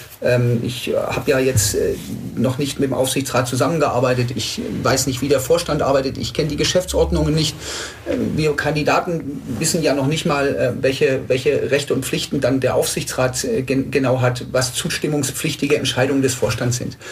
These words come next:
Von daher ist es tatsächlich aus meiner Sicht sehr, sehr schwierig, jetzt von außen zu sagen, was sind die Dinge, die ich unbedingt anpacke. Das erste wäre natürlich, dass ich die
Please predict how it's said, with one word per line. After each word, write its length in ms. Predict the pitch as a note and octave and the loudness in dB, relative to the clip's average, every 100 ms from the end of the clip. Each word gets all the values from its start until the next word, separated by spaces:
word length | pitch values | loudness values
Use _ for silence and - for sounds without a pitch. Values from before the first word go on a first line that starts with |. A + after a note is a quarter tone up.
| - - - - | -8 -6 -6 -2
Von 140 | C3+ | 2
daher 260 | C3 E3 D3+ | 4 4 2
ist 100 | - | 0
es 80 | - | 0
tatsächlich 560 | B2+ - D#3+ - - - | 0 0 -2 -2 -6 -2
aus 160 | C3 C3 | 0 2
meiner 220 | C#3 D#3 | 2 2
Sicht 200 | D3+ - | 0 2
sehr, 140 | C#3 | 2
sehr 140 | C#3 A#2+ | 4 2
schwierig, 400 | - F#3 D3 - | 2 2 2 0
jetzt 260 | - - A3 - C4+ - - | -2 -4 -12 -18 -18 -20 -16
von 200 | - C3 | -6 -2
außen 260 | A#2 D#3 E3+ | 2 2 2
zu 140 | C#3 | 0
sagen, 340 | C3+ B2+ D3+ D3+ - - | 2 2 2 -4 -10 -4
was 140 | B2+ | -2
sind 140 | D3 C3+ | 0 -2
die 60 | |
Dinge, 240 | C3 D3+ D#3 | -2 0 0
die 100 | C#3+ | 0
ich 140 | C3 | -2
unbedingt 380 | C#3 C#3+ C3 B2 | 0 0 0 0
anpacke. 420 | C3 - G#2+ A2+ | 0 0 -2 0
Das 140 | A#2 - | 0 0
erste 320 | B2+ - C#3 | 0 2 2
wäre 180 | C#3+ C#3+ | 4 2
natürlich, 460 | C3 F3 D#3+ - | 0 0 -2 -2
dass 160 | B2+ B2+ | 0 0
ich 140 | C3 | -2
die 180 | B2+ A#2+ | -2 -2